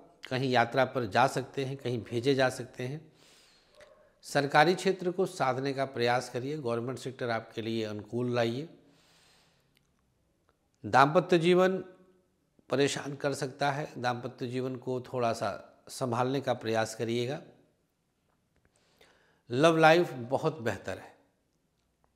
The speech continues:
कोई परेशानी नहीं होगी। आपके लिए अवसर मिल जाए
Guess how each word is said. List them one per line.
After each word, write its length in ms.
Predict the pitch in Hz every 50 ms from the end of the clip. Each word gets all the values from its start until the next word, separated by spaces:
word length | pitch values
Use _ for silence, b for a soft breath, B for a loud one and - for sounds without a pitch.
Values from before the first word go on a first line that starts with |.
| _ _ _ _ _ _ _ _ _ _ _ _ _ _ _ _ _ _
कोई 160 | - 139 151 139
परेशानी 500 | - 131 123 123 107 113 117 107 104 104
नहीं 220 | 98 95 95 92
होगी। 320 | 92 101 98 90 - - _ _ _ _ _ _ _ _ _ _ _ _ _ _ _ _ _ _ _ _ _ _ _ _ _ _
आपके 360 | - 113 120 117 - - 127 117
लिए 260 | 113 117 120 139 170 - - - - - _ _ _ _ _ _ _ _ -
अवसर 360 | 127 135 156 151 156 165 143
मिल 260 | 131 110 104 92 90 95
जाए 260 | 101 110 139 -